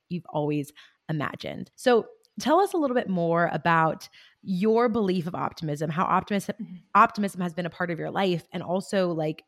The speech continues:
Speaker 1: tell us more about this book. How did this book come to life, and where can we find it and, or read it or listen to it, all the
Speaker 2: Yeah.
Speaker 1: things?
Speaker 2: Well,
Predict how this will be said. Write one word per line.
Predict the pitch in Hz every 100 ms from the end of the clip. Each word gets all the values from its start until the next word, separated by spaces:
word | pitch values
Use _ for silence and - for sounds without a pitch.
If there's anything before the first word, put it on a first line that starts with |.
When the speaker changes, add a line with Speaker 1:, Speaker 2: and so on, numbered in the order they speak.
| _
Speaker 1:
tell | - 220
us | 262
more | 233 233
about | 214 -
this | 196 -
book. | 190 220 -
How | 160
did | 196 208
this | 226 - -
book | 156 196 202 -
come | - 190
to | - 160
life, | 160 262 285 -
and | 185 160
where | 175 190 220
can | 226 240 214 190
we | 180 214
find | 185 165 196 233
it | 254 208
and, | 170 165
or | 180
read | 170 180 254
it |
or | 240 180
listen | 202 - 247
to | 254
it, | 240
all | 190
the | 175
Speaker 2:
Yeah. | 185 233
Speaker 1:
things? | 143 - _ _ _ _ _ _ _ _
Speaker 2:
Well, | 214 208 220 208 208 202 -